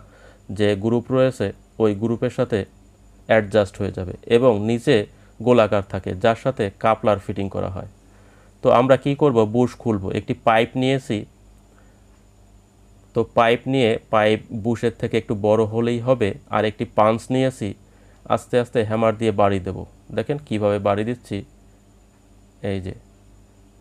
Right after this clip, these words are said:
পাঞ্চ শুধুমাত্র বুশের উপরের অংশে থাকবে, জারের বেজে আঘাত না লাগে। আস্তে আস্তে প্রেসার দিয়েছি, বুশ খুলে গেছে। তো এবার আমি আপনাদের দেখাচ্ছি পুরাতন শ্যাফট এবং বুশ,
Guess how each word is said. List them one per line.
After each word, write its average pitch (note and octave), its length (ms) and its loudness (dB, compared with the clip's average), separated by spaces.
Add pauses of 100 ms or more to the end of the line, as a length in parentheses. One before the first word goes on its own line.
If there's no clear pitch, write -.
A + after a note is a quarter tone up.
(120)
পাঞ্চ B2+ 280 4
শুধুমাত্র C3 800 0
বুশের A2+ 540 0
উপরের A#2 420 2
অংশে A#2 260 2
থাকবে, A#2 300 -4 (280)
জারের A2+ 340 6 (380)
বেজে A2+ 600 0
আঘাত G#2 380 0
না G2+ 120 0
লাগে। F#2+ 260 -4 (760)
আস্তে A2 320 0
আস্তে A2 200 -2
প্রেসার A2+ 420 -2
দিয়েছি, A#2+ 420 -4
বুশ G#2+ 260 -4
খুলে G#2 300 -2
গেছে। - 220 -10 (1600)
তো B2 100 0
এবার B2+ 320 6
আমি B2+ 220 4
আপনাদের B2 340 0
দেখাচ্ছি A#2 440 -2
পুরাতন A2+ 440 0
শ্যাফট A2 360 -2
এবং A2+ 380 -2
বুশ, A2+ 220 0